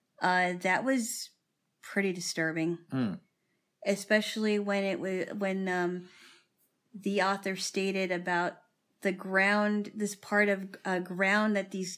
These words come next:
Speaker 1: children were playing on, and some bomb just blew them all up, and nobody seemed to care because of what was being drilled into their heads from the telescreens.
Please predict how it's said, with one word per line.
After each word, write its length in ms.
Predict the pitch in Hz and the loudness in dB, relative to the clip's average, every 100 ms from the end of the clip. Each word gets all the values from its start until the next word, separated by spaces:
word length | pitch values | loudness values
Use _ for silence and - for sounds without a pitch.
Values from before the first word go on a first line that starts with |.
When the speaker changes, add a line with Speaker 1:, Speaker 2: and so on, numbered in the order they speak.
| - | -8
Speaker 1:
children 400 | - 196 196 196 | -2 -2 0 0
were 100 | 175 | 0
playing 480 | 175 190 202 233 208 | -2 -2 0 2 2
on, 220 | 175 180 | 2 2
and 200 | 175 180 | 2 0
some 280 | - 180 180 | -2 -4 -2
bomb 400 | 175 190 202 190 | 0 0 0 -2
just 280 | 180 - - | -6 -10 -4
blew 200 | 185 180 | -2 0
them 180 | 180 | 0
all 220 | 170 175 180 | 0 0 0
up, 200 | 180 - | -2 -2
and 280 | 165 165 165 _ _ _ | 0 0 -4 _ _ _
nobody 680 | 185 190 190 220 220 226 226 | 0 4 6 6 4 4 2
seemed 380 | 220 226 226 214 | 2 2 4 2
to 80 | 208 | 0
care 560 | - 233 170 165 165 _ _ _ _ _ _ - | -2 0 0 -2 -8 _ _ _ _ _ _ -8
because 640 | 190 196 185 180 180 - - _ _ _ _ _ _ _ _ - | -4 0 0 0 -4 -10 -14 _ _ _ _ _ _ _ _ 0
of 400 | 190 180 180 185 | 0 0 -6 -10
what 360 | 185 202 202 - _ _ | 0 2 2 -2 _ _
was 400 | 202 196 190 185 196 _ _ - - - 190 | -2 2 2 0 -10 _ _ -20 -20 -14 -2
being 380 | 202 190 190 180 | 0 2 2 2
drilled 320 | 190 196 196 | 2 2 2
into 280 | 202 190 196 | 0 -2 -2
their 140 | 185 | -2
heads 440 | 180 202 202 190 - | 0 2 2 0 -4
from 220 | 185 180 | -2 0
the 80 | 175 | 0
telescreens. 800 | 190 202 196 - 113 - - | 0 0 -2 -6 -6 -6 -10